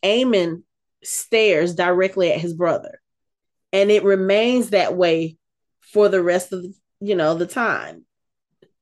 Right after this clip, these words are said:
So I was like, "Okay, I don't know if that's gonna be significant or not," but it was just very, very obvious to me.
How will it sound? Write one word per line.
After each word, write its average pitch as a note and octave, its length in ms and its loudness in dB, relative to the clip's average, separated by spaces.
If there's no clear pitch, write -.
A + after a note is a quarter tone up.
So E3+ 540 0
I A3+ 160 -4
was C#4 200 -4
like, G3+ 220 -2
"Okay, A#3 280 -2
I G#3 160 -2
don't C4+ 160 -4
know B3 120 0
if A#3 80 -6
that's A3+ 220 -2
gonna G#3+ 160 -4
be G3+ 140 0
significant F#3+ 720 -6
or F#3 80 -4
not," F#3 260 -6
but G3 100 2
it F3+ 80 0
was F#3 200 -2
just F3+ 200 -2
very, G3+ 720 0
very F#3+ 600 2
obvious D#3 600 -2
to D#3 80 -6
me. D2+ 320 -10